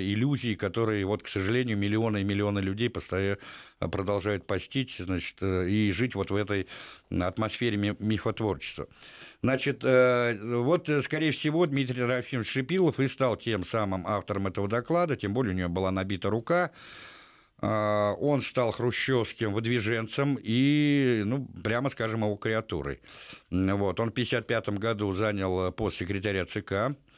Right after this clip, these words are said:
М, вот. И, э, значит, готовил с Хрущевым этот доклад.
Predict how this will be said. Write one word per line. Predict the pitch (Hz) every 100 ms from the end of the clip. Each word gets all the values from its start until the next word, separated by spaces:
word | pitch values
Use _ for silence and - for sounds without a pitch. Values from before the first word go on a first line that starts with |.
| - - - _
М, | - 101 101
вот. | 101 98 82 76
И, | 82 120 156 165 156 127 110 - - - - - _
э, | - 101 95
значит, | 101 113 101
готовил | 104 113 156 135
с |
Хрущевым | - 101 - 123 113
этот | 98 95
доклад. | 95 85 65 58